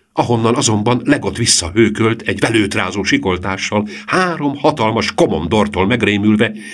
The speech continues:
kik hangos ugatással fogadták a kapuban. Már éppen ájultan rogyott volna földre, ha hirtelen ott nem terem a vendégváró Marabucsán,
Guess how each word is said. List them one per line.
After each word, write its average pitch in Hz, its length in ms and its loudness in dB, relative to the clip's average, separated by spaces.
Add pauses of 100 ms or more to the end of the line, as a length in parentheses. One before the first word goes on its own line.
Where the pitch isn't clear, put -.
kik - 200 0
hangos 117 420 2
ugatással 104 640 -4
fogadták 92 500 -2
a 78 60 -8
kapuban. - 540 -10 (880)
Már 85 360 -2
éppen 160 440 -4
ájultan 107 640 4
rogyott 127 280 2
volna 107 260 2
földre, 120 540 0 (300)
ha - 140 -4
hirtelen 175 680 2
ott 156 200 -4
nem 107 220 2
terem 117 260 0
a 92 60 2
vendégváró 90 640 0
Marabucsán, 117 720 -2